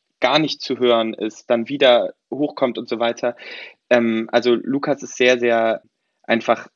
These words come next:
ähm, sehr interessiert daran, was für ein narratives Potenzial und was für ein immersives Potenzial Musik hat.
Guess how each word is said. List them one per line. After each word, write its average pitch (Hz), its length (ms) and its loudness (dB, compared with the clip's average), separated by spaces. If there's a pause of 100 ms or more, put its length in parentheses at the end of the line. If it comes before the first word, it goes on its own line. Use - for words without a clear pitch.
(140)
ähm, 110 320 0
sehr 120 160 4
interessiert 120 500 0
daran, 123 260 4
was 120 160 4
für 123 100 -2
ein 117 80 2
narratives 131 680 0
Potenzial 120 960 2 (220)
und - 80 -6
was 113 120 0
für 127 80 0
ein 120 80 -4
immersives 117 520 0
Potenzial 104 540 -4
Musik 101 360 -8
hat. 120 220 2